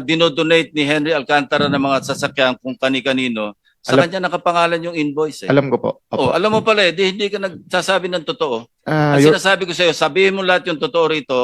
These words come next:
Speaker 1: wag ka na magpaikot-ikot.
Speaker 2: Ah, Your Honor, ang naging dating po kasi sa akin ng bagman is parang tagadala po ng pera.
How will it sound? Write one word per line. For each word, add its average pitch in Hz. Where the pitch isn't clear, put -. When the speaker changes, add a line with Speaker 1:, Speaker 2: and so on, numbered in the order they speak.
Speaker 1:
wag 139
ka 165
na 160
magpaikot-ikot. 135
Speaker 2:
Ah, 143
Your 143
Honor, 139
ang 131
naging 135
dating 135
po 127
kasi 127
sa 127
akin 127
ng 123
bagman 117
is 101
parang 117
tagadala 110
po -
ng 107
pera. 101